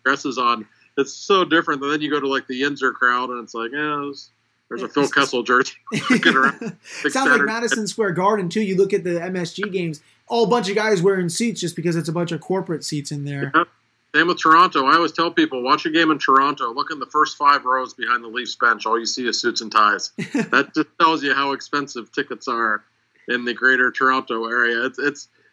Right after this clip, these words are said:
Speaker 1: even compared to M S G, it's unreal how expensive a game in Toronto is.
Speaker 2: Oh, yeah. Uh, I'm sure Toron-, the Toronto, I, that, that's probably up there, top three most expensive games to go to, I think, in a season. Probably up there with Montreal, I would guess, to be
Speaker 1: Oh,
Speaker 2: honest.
Speaker 1: Toronto's the most expensive. They even more than Montreal. It's,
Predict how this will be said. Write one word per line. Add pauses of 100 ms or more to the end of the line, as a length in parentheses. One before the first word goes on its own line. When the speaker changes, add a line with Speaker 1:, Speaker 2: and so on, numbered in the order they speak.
(180)
Speaker 1:
even
compared
to
M
S
G,
it's
unreal
how
expensive
a
game
in
Toronto
is. (160)
Speaker 2:
Oh,
yeah. (120)
Uh,
I'm
sure (280)
Toron-,
the
Toronto,
I,
that,
that's
probably
up
there,
top
three
most
expensive
games
to
go
to,
I
think,
in
a
season.
Probably
up
there
with
Montreal,
I
would
guess,
to
be
Speaker 1:
Oh,
Speaker 2:
honest.
Speaker 1:
Toronto's
the
most
expensive.
They
even
more
than
Montreal.
It's,